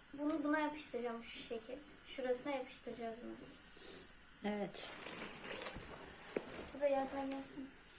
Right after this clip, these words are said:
Speaker 2: Beyza, gel kızım sen de yardım et ikizliğe.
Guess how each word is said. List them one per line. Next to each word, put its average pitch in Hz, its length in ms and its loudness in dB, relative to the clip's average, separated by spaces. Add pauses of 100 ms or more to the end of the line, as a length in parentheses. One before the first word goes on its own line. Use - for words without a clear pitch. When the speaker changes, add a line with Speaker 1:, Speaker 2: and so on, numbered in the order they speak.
(540)
Speaker 2:
Beyza, 285 440 12 (1080)
gel 294 220 12
kızım 277 180 10
sen 294 220 12
de 294 40 12
yardım 233 300 12
et 214 120 10
ikizliğe. 196 520 8